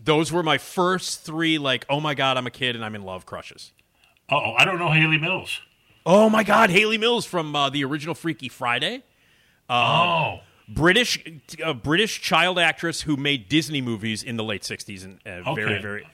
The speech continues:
Speaker 1: early seventies. Hay-, Hay-, Hayley Mills. She
Speaker 2: I'm
Speaker 1: was
Speaker 2: gonna have
Speaker 1: the
Speaker 2: to look that up. Okay.
Speaker 1: Absolutely.
Speaker 2: I'm sure I know her.
Speaker 1: Yeah, no, you will. When you, once you see her, you will. And she was also, uh, on, um, Saved by the Bell before it was called Saved by the Bell.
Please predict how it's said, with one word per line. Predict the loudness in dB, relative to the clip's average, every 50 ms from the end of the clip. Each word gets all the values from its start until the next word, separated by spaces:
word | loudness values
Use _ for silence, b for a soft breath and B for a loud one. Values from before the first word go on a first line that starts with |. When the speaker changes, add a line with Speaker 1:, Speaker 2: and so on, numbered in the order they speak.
| b b _
Speaker 1:
early | -2 -2 0 -2
seventies. | -2 -2 -4 -4 -4 -6 -6 -4
Hay-, | -2 -2 -2 0
Hay-, | 0 2 2 2 2 0
Hayley | -2 -4 -4 -2 -2 -2
Mills. | -2 -2 -4 -4 -6 -8 -12 -16 -18 b b b b b b
She | -6 -4 -2
Speaker 2:
I'm | -2 -2
Speaker 1:
was | -2 -2
Speaker 2:
gonna | -2 -2
have | -2
Speaker 1:
the | -2
Speaker 2:
to | -4
look | -6 -4
that | -2 0 2 4
up. | 4 4 2 -2 -6 -6
Okay. | -6 -4 -2 -4
Speaker 1:
Absolutely. | -4 -4 -4 -6 -8 -8 -4
Speaker 2:
I'm | 2
sure | 2 4 4 6 6
I | 6 6
know | 6 4 2 2
her. | 0 -2 -6 -10 _ _ _ _ _ _
Speaker 1:
Yeah, | 2 6 6 6 6 8
no, | 8 8
you | 8 6 4
will. | 4 2 2 0
When | -2 -4 -4
you, | -2
once | -2 -2 -2 -2
you | -4
see | -6 -6 -6 -6
her, | -6 -8 -10
you | -10 -10 -8
will. | -8 -8 -8
And | -6
she | -4 -4
was | 0 4
also, | 4 4 4 4 4 4 4 4 2 B B B B B 0
uh, | 2 4 4 4 2 2
on, | 0 0 0 0 0 0 -2 -4 -8 -8 -6
um, | -4 -4 -2 -2 -4 -6 -6 -10 -10 -10
Saved | -6 -2 0 0 0 0
by | 0 0
the | -2 -2
Bell | -2 -2 0 0 0
before | -2 -6 -8 -8 -8
it | -8 -8
was | -10 -8
called | -6 -6 -6 -4 -6
Saved | -6 -6 -6 -4
by | -4 -4 -4
the | -6
Bell. | -4 -2 -2 -2 -2 -6 -10